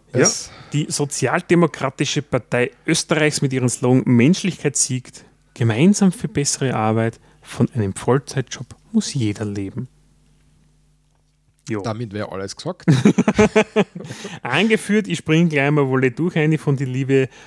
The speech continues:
Speaker 1: von der lieben Pamela Rendi Wagner, einundsiebziger Jahrgang aus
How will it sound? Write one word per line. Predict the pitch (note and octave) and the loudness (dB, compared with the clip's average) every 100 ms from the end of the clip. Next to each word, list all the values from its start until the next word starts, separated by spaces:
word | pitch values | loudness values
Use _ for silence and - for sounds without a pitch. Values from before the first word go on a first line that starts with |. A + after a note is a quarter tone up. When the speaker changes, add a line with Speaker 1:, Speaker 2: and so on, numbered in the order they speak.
| _ | _
Speaker 1:
von | - A#2+ | -4 0
der | A#2+ | 0
lieben | A#2+ C3 B2 A3 A3 _ _ | 2 2 0 -4 -20 _ _
Pamela | - - B2 A#2+ A#2 A#2+ B2 | -4 0 2 4 4 2 0
Rendi | E3 A#2+ A2 G#2+ G#2+ G#2 A2+ C3 | -2 -6 -2 0 0 -2 -8 -4
Wagner, | A2 B2+ F#3+ F3+ E3+ E3 - - - | -4 -2 2 4 2 0 -10 -20 -10
einundsiebziger | C3+ C#3+ C#3 C#3 - - C3 | -2 0 0 -2 -4 0 0
Jahrgang | A#2+ A#2 A2+ _ _ - G#2+ A2+ | 2 2 0 _ _ -4 0 0
aus | B2 A2+ | 0 -4